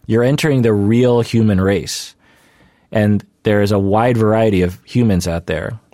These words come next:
all of which you have a chance of meeting. And anyone who's dated can attest to that. They'll just be like, "Wow, am I learning the range of humans on this planet?"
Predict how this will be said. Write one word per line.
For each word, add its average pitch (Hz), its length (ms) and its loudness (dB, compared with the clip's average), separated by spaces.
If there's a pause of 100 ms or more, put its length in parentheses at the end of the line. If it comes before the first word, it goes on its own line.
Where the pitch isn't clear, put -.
all 113 220 0
of 110 140 0
which 107 360 -2 (220)
you 101 300 -2
have 104 300 -2
a 90 80 -2
chance 101 420 -2
of 82 100 -8
meeting. 87 400 -4 (760)
And 101 140 0
anyone 127 360 0
who's 107 280 0
dated 104 500 -2 (600)
can 95 160 0
attest - 360 -2
to 90 60 -6
that. 76 280 -8 (480)
They'll 101 160 0
just 95 200 -6
be 98 100 -2
like, 90 220 -4
"Wow, 98 540 -4 (640)
am 104 140 0
I 120 160 0
learning 117 580 0 (200)
the 104 180 -2 (300)
range 110 440 0
of 98 160 0
humans 98 760 -2 (240)
on 92 160 0
this 90 160 -2
planet?" 101 520 -4